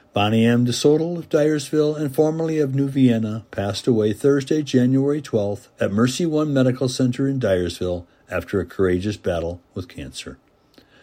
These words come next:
Visitation will be held from nine thirty to eleven A M Tuesday, January seventeenth, at Saint Boniface Catholic Church in New Vienna,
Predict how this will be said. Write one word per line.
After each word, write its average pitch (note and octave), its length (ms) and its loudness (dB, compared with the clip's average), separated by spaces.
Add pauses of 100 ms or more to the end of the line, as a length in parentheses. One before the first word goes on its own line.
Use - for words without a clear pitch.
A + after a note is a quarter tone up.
(520)
Visitation E3+ 640 6
will F#3 120 6
be F#3 140 4
held E3 300 2
from E3 180 -2
nine E3 300 -2
thirty F3+ 380 0
to D#3+ 180 -2
eleven D#3 320 0
A D#3 140 -2
M D#3 140 -4
Tuesday, F#3 440 -2
January D3 540 -2
seventeenth, D3+ 760 -4 (380)
at E3 180 2
Saint F#3 320 -4
Boniface F3 480 -4
Catholic C#3 480 -4
Church C3+ 400 -2
in B2+ 180 2
New A#2 160 4
Vienna, F2 520 -4